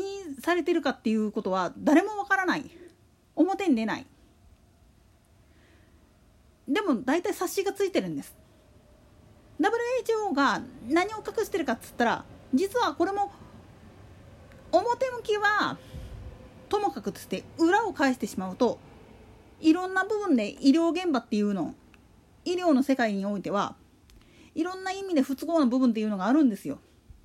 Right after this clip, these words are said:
治療データだって時としてそれは手のいい人体実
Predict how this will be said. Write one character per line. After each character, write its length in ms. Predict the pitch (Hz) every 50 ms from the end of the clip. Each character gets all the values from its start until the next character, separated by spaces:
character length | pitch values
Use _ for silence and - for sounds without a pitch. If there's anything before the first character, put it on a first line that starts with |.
| - _ _ _ _ _ _ - _ _ _ _ _ _ _ _ _ _ _ _ _ _ _ _ _ _ _ _ -
治 100 | - 339
療 200 | 359 370 370 381
デ 120 | 392 403
ー 20 |
タ 120 | 403 381 302
だ 100 | 285 277
っ 60 | 269
て 280 | - 240 233 214 - _ _ _ _ _ _ - - - - _ _ _ _ _
時 180 | - 277 277 -
と 120 | - 392
し 40 | 370
て 120 | - 240 -
そ 120 | - 226
れ 80 | 233 247
は 340 | 254 254 247 247 240 247 - _ _ _ _ _ _ _ - - _ _ _ _ _ _ _ _ _ _ _ _ _ _ _ _ _ _ _ _ _ _ _ _ _ _ _
手 260 | - 311 320 330 359
の 140 | 370 370 370
い 380 | 311 247 220 202 190 180 160
い 100 | 143 - -
人 200 | - 220 240 247
体 200 | - 294 294 277
実 100 | 370